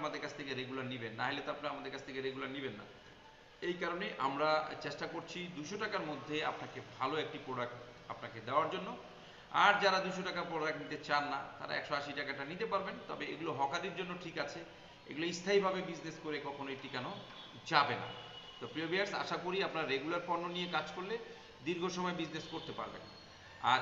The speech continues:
এছাড়াও আমাদের কাছে মিনি প্যাকেট রয়েছে মিয়াজিপুর, দশ গ্রাম, বিশ গ্রাম, পঞ্চাশ গ্রাম, একশো গ্রাম, দুইশো গ্রাম। আপনারা চাইলে এই প্রোডাক্টগুলো আমাদের কাছ থেকে নিতে পারবেন। আমাদের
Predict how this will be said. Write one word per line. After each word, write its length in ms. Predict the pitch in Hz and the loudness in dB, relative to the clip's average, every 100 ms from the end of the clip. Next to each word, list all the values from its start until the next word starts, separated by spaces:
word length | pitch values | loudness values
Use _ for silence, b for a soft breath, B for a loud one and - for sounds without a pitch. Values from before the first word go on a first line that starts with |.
| 156 | 4
এছাড়াও 320 | 160 190 185 | 4 8 8
আমাদের 200 | 175 180 175 | 8 4 0
কাছে 160 | 175 180 170 | 0 0 0
মিনি 140 | 185 180 | 0 0
প্যাকেট 240 | 175 165 160 | 2 0 0
রয়েছে 240 | 160 160 147 | 2 2 2
মিয়াজিপুর, 500 | 170 165 147 123 170 - - | 2 2 0 -2 -4 -4 2
দশ 140 | 135 131 143 | 2 2 6
গ্রাম, 180 | 151 143 143 | 8 8 4
বিশ 140 | 139 135 | -2 2
গ্রাম, 180 | 139 135 139 | 2 2 -2
পঞ্চাশ 260 | 131 135 117 | -4 -6 -2
গ্রাম, 180 | 131 131 135 | 0 0 0
একশো 180 | 135 135 127 | -2 -4 0
গ্রাম, 160 | 131 123 | 0 0
দুইশো 220 | 143 135 113 | -6 -6 -6
গ্রাম। 160 | 98 92 - | -6 -6 -8
আপনারা 200 | - 135 - | -2 -2 4
চাইলে 240 | 135 143 196 - | 4 4 -2 -4
এই 60 | - | -4
প্রোডাক্টগুলো 340 | 131 127 135 160 | -4 -4 -2 0
আমাদের 180 | 160 170 | 0 -2
কাছ 80 | 170 185 | -2 -2
থেকে 120 | 175 | -2
নিতে 140 | 180 190 | -2 0
পারবেন। 220 | 185 180 254 - B B B B - | 0 0 -4 -6 B B B B 4
আমাদের 240 | 147 151 | 6 4